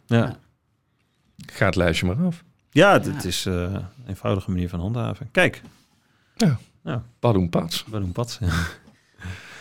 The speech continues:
Speaker 1: Nee, het wordt een interessante, eh, eh, periode, inderdaad. Eh,
Speaker 3: Zeker.
Speaker 1: zeker ook vanwege die samenloop, handhaving aan de ene kant, huur.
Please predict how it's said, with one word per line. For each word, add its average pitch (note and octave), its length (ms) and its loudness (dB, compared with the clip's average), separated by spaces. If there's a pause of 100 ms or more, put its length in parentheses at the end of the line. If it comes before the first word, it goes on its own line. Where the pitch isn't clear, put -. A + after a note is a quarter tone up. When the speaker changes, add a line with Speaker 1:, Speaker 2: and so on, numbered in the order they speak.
(160)
Speaker 1:
Nee, F3 120 8
het - 0 -
wordt D#3+ 180 6
een E3 80 2
interessante, D3+ 520 0
eh, A2+ 460 8 (680)
eh, G2 60 -6 (120)
periode, A#2 520 -2
inderdaad. F#2 480 -4 (420)
Eh, A2 60 -14
Speaker 3:
Zeker. A2+ 260 -4
Speaker 1:
zeker G#2+ 240 -4
ook G2 60 -8 (100)
vanwege G2 280 -4
die G#2 100 -4
samenloop, F#2+ 600 0 (140)
handhaving G2 580 -2
aan F#2 60 -2
de F#2 60 -4
ene F#2+ 100 -2
kant, F#2 260 -8
huur. F#2+ 320 -10